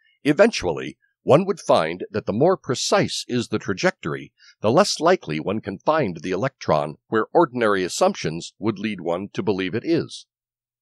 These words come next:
Unexpected implications of the uncertainty character of nature help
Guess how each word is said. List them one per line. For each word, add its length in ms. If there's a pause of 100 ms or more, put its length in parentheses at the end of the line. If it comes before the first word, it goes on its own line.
(460)
Unexpected 680
implications 800
of 100
the 120
uncertainty 580
character 540
of 120
nature 380 (360)
help 180